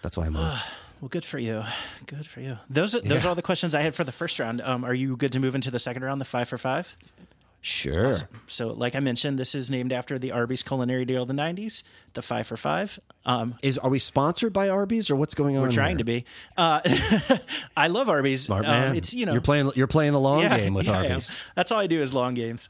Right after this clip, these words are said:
Speaker 2: Um, so
Speaker 1: Mm-hmm.
Speaker 2: you're the guest. You can, uh, you can absolutely go first. But, um, so you'll ask a question, I'll ask a question, um, and we'll just go from there.
Speaker 1: Great. I want to know,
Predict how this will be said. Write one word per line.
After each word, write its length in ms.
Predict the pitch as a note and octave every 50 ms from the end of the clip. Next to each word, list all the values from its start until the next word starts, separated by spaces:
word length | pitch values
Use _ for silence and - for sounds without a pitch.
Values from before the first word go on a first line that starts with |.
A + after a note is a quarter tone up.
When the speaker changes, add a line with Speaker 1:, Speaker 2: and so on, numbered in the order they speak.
| -
Speaker 2:
Um, 440 | F#3+ E3+ E3+ E3+ D#3+ D#3+ D#3 D#3 C#3 - - - -
so 60 | -
Speaker 1:
Mm-hmm. 200 | A#2 A#2+ B2+ F3
Speaker 2:
you're 120 | E3+ G#3+ B3
the 100 | A#3+ F#3+
guest. 320 | D#3 F3 - - - -
You 160 | D#3+ D3+ E3
can, 380 | D#3 - F3+ D#3 D3+ D3+ D3+ C3+ - A#2+
uh, 40 | D3
you 220 | C#3+ C3 C#3 D3 C#3
can 120 | E3+ D3
absolutely 480 | C#3+ C#3 C3+ - D3+ C#3 C#3+ C#3 C#3 C3
go 140 | C3+ B2+
first. 400 | B2 - - C#3 C#3+ F3+ - -
But, 200 | - C3 A#2+ D#2+
um, 220 | - A#2+ B2 A#2+ A#2+
so 140 | - - C3+
you'll 240 | B2+ C3 C#3 C3+
ask 160 | C3 C3+ - -
a 60 | C#3
question, 260 | - C#3 B2+ - C3+
I'll 120 | B2 B2 B2+
ask 120 | B2 - -
a 60 | C#3
question, 520 | - C3+ B2+ - - C3 B2+ B2 B2 A#2+ - _ -
um, 260 | B2 B2 A#2+ A#2+ A#2+
and 140 | - - B2
we'll 140 | B2+ B2 B2
just 200 | A#2+ B2+ - -
go 100 | C3 B2
from 160 | - D3 C#3+
there. 180 | D#3 G3 D#3+ - - _ _ _ _ _ _ - - - - _ _ _ _ - - -
Speaker 1:
Great. 220 | - D3 - - - - - - -
I 120 | - G#2 A2
want 240 | A#2 B2+ C3 C3+
to 80 | B2+ A#2+
know, 500 | G#2+ G#2 G#2 G#2 G#2 G2+ F#2+ F#2 F#2 G2